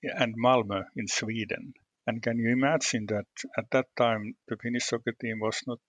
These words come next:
something different compared to Swedish, but we won actually three matches and I became the captain of the team. So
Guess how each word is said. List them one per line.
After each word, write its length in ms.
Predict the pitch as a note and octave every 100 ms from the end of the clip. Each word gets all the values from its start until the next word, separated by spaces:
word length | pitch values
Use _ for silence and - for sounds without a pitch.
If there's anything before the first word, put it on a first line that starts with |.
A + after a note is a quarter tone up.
| _
something 680 | - - A#2+ A2+ - A#2+ A#2
different 400 | B2 B2 A2 G#2 -
compared 460 | A#2 A2 A2+ A2 -
to 80 | -
Swedish, 560 | - A2 G2+ G2+ - - _ _ - -
but 200 | A#2 A#2
we 140 | A#2+
won 380 | A2+ C3 C#3+ C3 - _ -
actually 420 | A#2+ - A#2+ A2 -
three 180 | C#3 C3
matches 840 | G#2+ G#2 - - - - - - - _ _ _ _ -
and 120 | G#2+
I 100 | G#2+
became 400 | G#2+ A2+ - A2+ A2+
the 80 | A2+
captain 460 | B2+ B2+ - G#2+
of 120 | G2+ -
the 100 | G2 -
team. 240 | A2 G2+ G2+
So 440 | - G2+ G2+ D4+